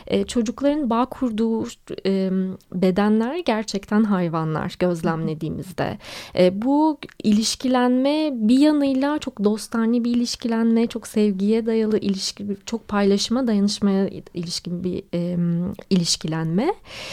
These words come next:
E, ama öte yandan, e, bir de çocuğun, e, içinde yaşadığı,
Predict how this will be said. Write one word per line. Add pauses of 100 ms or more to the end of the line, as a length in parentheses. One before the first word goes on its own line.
(240)
E, (140)
ama
öte
yandan,
e,
bir
de
çocuğun, (720)
e,
içinde
yaşadığı,